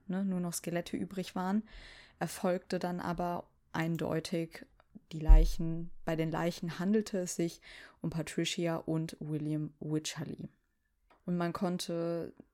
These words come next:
sehr genau noch sehen, dass beide, äh, Personen zwei Schussverletzungen jeweils erlitten hatten. Parallel versuchte die Polizei natürlich jetzt auch die Edwards zu erreichen,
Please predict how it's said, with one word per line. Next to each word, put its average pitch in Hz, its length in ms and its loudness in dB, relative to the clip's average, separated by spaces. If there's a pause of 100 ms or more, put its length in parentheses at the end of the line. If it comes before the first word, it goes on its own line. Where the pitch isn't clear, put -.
(200)
sehr 170 540 -2
genau 165 400 0
noch 160 200 -2
sehen, 202 440 2
dass 165 240 -2
beide, 170 600 0 (500)
äh, 165 180 0
Personen 160 720 -2 (240)
zwei 156 580 0
Schussverletzungen 147 1000 -4
jeweils 143 500 -6
erlitten 151 580 -2
hatten. 143 360 -8 (1400)
Parallel 180 540 2
versuchte 196 540 -4
die 175 100 -8
Polizei 170 840 -2
natürlich 170 520 -6
jetzt 165 220 -6
auch 156 180 -2
die 156 460 -8
Edwards - 640 -2
zu - 160 -6
erreichen, 156 800 0